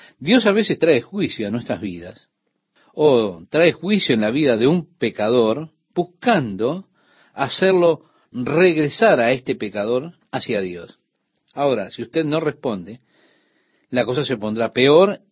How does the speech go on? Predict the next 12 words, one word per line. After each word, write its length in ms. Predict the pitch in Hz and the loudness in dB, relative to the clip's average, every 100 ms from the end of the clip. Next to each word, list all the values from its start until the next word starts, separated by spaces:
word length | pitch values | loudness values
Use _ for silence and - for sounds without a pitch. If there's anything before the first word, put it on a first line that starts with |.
| _ | _
y 140 | 185 170 | -6 -4
peor 500 | - 135 139 156 185 - _ _ _ _ _ - | 2 4 4 4 0 -6 _ _ _ _ _ -8
hasta 380 | 160 - 151 | -6 0 0
que 140 | 123 117 | 0 -8
finalmente 1000 | - 208 185 131 131 127 104 110 147 190 _ _ _ _ _ _ _ _ _ _ _ | -4 -2 2 0 0 -2 -2 -6 -8 -8 _ _ _ _ _ _ _ _ _ _ _
usted 580 | 123 - - 113 110 107 _ | -12 -10 -4 -2 -2 -10 _
es 120 | - 101 | -16 -14
destruido. 580 | 98 - 85 80 - _ _ _ _ _ _ _ _ _ _ _ | -14 -14 -18 -18 -20 _ _ _ _ _ _ _ _ _ _ _
Y 120 | - 175 | -6 0
por 180 | 180 | 2
todo 260 | 170 240 196 | 6 8 8
esto, 480 | 196 - - 113 | 6 0 -8 -8